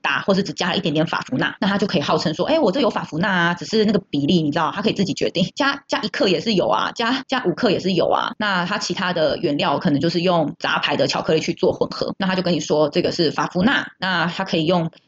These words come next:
便宜的价格。你，所以其实我，我就蛮有点生气吧，就是业者他们就是算是破坏巧克力的行情，然后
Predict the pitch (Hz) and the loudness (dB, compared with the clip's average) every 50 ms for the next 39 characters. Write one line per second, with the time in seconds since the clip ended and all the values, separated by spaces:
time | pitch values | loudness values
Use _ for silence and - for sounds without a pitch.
0 | _ - - 160 156 151 147 - - 151 - - 123 - 165 170 - 320 330 247 | _ -6 -2 0 2 2 2 0 0 -2 -2 -2 -4 -4 -4 -2 0 2 2 0
1 | 233 - - - _ - - 403 359 233 190 - - 175 202 202 - 349 370 277 | -2 -4 -12 -20 _ -2 0 2 2 2 0 -2 -2 -2 -2 0 0 0 0 2
2 | 240 190 165 185 190 208 - - 359 - 214 - - - 226 240 247 - - - | 2 0 0 0 -2 -2 0 0 0 0 0 -2 -2 0 0 2 2 2 2 0
3 | 196 160 - 139 131 135 240 269 247 285 254 185 190 - - - 185 202 185 170 | -2 -2 -4 -4 -2 0 2 2 2 2 2 0 -2 -4 -4 -2 0 0 2 2
4 | 175 175 196 185 - 202 180 180 - 190 214 190 175 175 - 294 214 208 233 214 | 2 0 -2 -2 0 0 -2 -2 0 0 2 2 2 2 2 2 2 2 2 0
5 | 196 - 156 160 - 190 185 185 196 185 165 151 - _ _ _ _ - 160 - | -2 -4 -6 -2 2 2 4 4 4 2 0 0 -2 _ _ _ _ 0 0 0
6 | - - 147 - - 180 180 - - - - - - - 156 202 196 190 180 156 | 0 0 -2 0 0 2 2 2 0 -2 -4 -6 -8 -4 0 2 2 2 2 0